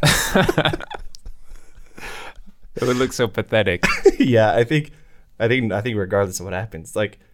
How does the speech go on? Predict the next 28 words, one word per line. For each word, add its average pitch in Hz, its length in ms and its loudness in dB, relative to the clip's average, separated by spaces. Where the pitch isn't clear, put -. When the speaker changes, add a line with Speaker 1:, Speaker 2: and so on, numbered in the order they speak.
Speaker 2:
if 113 100 0
he 131 120 4
starts 123 280 4
to 104 80 -2
approach 98 420 -4
me 95 180 -8
and 104 140 -4
I 90 60 -2
try 104 200 2
to 95 100 4
swing, 110 380 2
I 170 100 4
think 143 120 0
that's 131 160 4
just 107 180 -6
me 107 200 -2
opening 104 440 -2
up 101 260 0
<laughs> - 240 2
for - 260 4
him 165 180 2
to 170 240 2
be 147 80 4
like, 113 220 6
"Oh, 110 200 8
you 101 180 0
fool." 101 460 0
Speaker 1:
Yeah. 113 220 2